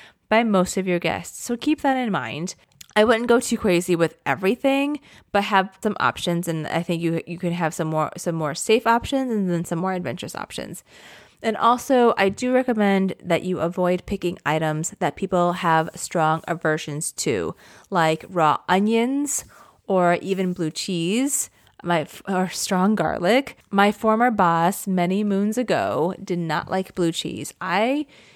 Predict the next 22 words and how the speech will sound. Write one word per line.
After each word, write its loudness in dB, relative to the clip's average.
usually 4
enjoy 4
it, 0
but 4
I 4
do 0
agree 2
that -4
it -6
can -2
be -4
a -6
little 0
fragrant 0
at -2
times. -2
And 0
then 4
some -4
people -2
find 0
it, 2